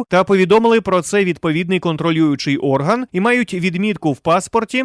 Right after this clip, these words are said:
про наявність права здійснювати будь-які платежі за серією та номером паспорта, копію та оригінал документа, що підтверджує зареєстроване місце проживання у місті Чернігові, копію та оригінал посвідчення, довідки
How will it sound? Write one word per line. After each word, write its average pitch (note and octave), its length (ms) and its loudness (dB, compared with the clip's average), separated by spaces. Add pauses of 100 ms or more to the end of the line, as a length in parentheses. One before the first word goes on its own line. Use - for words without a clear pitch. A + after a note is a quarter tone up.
про B3 160 0
наявність F#3+ 640 0
права F3 340 2
здійснювати E3 640 -4
будь-які D3 460 -2
платежі C#3+ 640 -2
за G3 200 -2
серією F#3+ 560 0
та G#3+ 160 -2
номером D#3+ 400 -2
паспорта, C3+ 640 -4 (140)
копію G#3+ 480 2
та F#3 160 2
оригінал E3 580 0
документа, D#3+ 640 -2
що E3 240 -4
підтверджує D#3+ 760 -2
зареєстроване D#3 800 -2
місце D#3 340 -4
проживання D3+ 640 -2
у E3 140 -6
місті D#3 360 -2
Чернігові, D3+ 640 -2 (100)
копію A#3 460 2
та G3+ 160 2
оригінал E3+ 600 0
посвідчення, D#3+ 760 -4
довідки D#3 580 -2